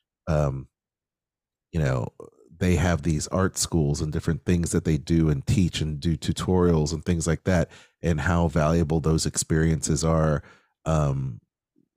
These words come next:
doing those Zoom classes or whatever it is, so that the next generation can really learn from people that learn from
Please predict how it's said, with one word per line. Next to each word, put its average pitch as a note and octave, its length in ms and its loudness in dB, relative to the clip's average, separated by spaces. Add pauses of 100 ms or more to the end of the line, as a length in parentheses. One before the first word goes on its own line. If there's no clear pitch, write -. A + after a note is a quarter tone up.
(100)
doing F2+ 300 2
those E2 160 4
Zoom E2 280 2
classes D#2 560 0
or D#2+ 140 2
whatever D2+ 400 2
it C#2+ 80 0
is, D#2+ 220 2
so E2 180 0
that D2 240 0
the E2+ 180 -8
next D2 260 -4
generation D#2 600 0
can C#2+ 160 -8
really D#2 280 0
learn E2 280 0
from D2+ 180 -6
people D#2 260 -2
that D2 180 -2
learn D#2 260 0
from D2+ 340 -2